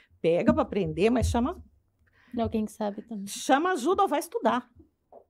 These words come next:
Speaker 1: Pega um monte de livro aí, de, de caso, e vai estudar, vai tentar resolver. Não é assim, "Ah, eu ouvi dizer que se botar um drywall acústico, um land rocha, isola." Isola o caramba! Isola o quê? Vinte decibéis,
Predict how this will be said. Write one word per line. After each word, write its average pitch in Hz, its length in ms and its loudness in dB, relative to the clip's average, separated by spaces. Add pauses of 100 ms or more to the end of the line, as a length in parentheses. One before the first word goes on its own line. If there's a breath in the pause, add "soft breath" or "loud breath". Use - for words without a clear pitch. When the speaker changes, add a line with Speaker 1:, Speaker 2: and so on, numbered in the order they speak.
(160)
Speaker 1:
Pega 202 180 0
um 294 100 0
monte 254 200 4
de 214 80 -6
livro 175 420 -4
aí, 170 320 -4
de, 156 200 -10
de 151 140 -20
caso, 202 520 -2
e - 20 -6
vai 415 80 -2
estudar, 311 540 -2
vai 151 100 -6
tentar 202 280 -4
resolver. 233 380 -2
Não 190 120 -2
é 427 100 -2
assim, 294 320 -2
"Ah, 392 220 -2 (340 loud breath)
eu 269 160 2
ouvi 320 380 2
dizer 349 400 -2
que 381 100 -16
se - 120 -8
botar 311 520 -2
um 311 160 -2
drywall 233 760 2
acústico, 254 680 -4
um 254 60 0
land 233 220 0
rocha, 277 360 0
isola." 208 360 0
Isola 339 300 -2
o - 80 -20
caramba! 349 680 -2 (200)
Isola 233 460 2
o 440 40 -4
quê? 294 340 -2 (880 loud breath)
Vinte 359 480 -2
decibéis, 208 1000 0